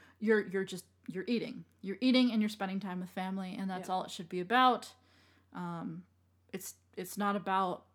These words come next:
Speaker 1: you know, all that other stuff that I talked about, 'cause there's all
Speaker 2: Right.
Speaker 1: those other suits represent all those other things, and, and this reading is clearly saying that that stuff is not important right now.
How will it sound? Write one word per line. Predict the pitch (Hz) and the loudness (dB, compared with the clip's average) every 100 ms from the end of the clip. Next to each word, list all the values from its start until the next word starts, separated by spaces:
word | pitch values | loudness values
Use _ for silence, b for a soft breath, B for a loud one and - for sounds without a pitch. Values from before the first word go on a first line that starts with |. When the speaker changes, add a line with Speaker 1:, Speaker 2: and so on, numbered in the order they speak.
| _ _ _ | _ _ _
Speaker 1:
you | 196 | -8
know, | 170 165 - | -6 -8 4
all | 214 220 | 6 8
that | 220 | 6
other | 170 196 | 2 0
stuff | 196 165 | -4 -8
that | 165 | -6
I | 156 | -8
talked | 160 190 170 | -6 -6 -6
about, | - - | -12 -14
'cause | - 196 | -8 0
there's | 202 | 0
all | - - 214 240 | -2 2 4 6
Speaker 2:
Right. | |
Speaker 1:
those | 277 | 6
other | 240 220 | 6 4
suits | 220 - 214 269 - - b b b b | 2 0 -2 -2 -10 -18 b b b b
represent | 208 220 220 208 214 190 - - | 0 0 0 0 2 0 -4 -2
all | 190 | 0
those | 190 185 175 | 2 0 -2
other | 170 175 | -2 -4
things, | 185 - - - | -6 -8 -10 -12
and, | - 170 165 - | -10 -6 -6 -6
and | 170 170 | -8 -6
this | 185 180 | -6 -6
reading | 190 180 180 | -6 -4 -4
is | 170 | -6
clearly | - 208 196 185 | -2 0 2 0
saying | - 180 180 | -4 -4 -4
that | 175 175 | -6 -6
that | 180 | -6
stuff | - 190 | -4 -8
is | 175 170 | -8 -8
not | 170 175 180 | -8 -6 -6
important | 180 170 170 - - | -8 -10 -10 -10 -10
right | 160 | -10
now. | - | -12